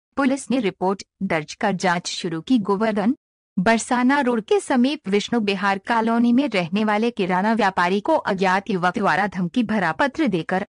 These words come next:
इकतीस लाख व पचास ग्राम सोने की मांग को लेकर व्यापारियों में दहशत पैदा हो गई है। युवक धमकी भरे पत्र को रखते हुए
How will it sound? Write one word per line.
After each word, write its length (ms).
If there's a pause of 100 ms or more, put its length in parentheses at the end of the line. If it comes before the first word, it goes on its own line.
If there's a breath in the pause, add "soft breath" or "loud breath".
(100)
इकतीस 720
लाख 360
व 120 (100)
पचास 500
ग्राम 280
सोने 300
की 220
मांग 340
को 140
लेकर 320
व्यापारियों 580
में 200
दहशत 480
पैदा 280
हो 200
गई 200
है। 260 (420)
युवक 340
धमकी 380
भरे 280
पत्र 340
को 160
रखते 340
हुए 220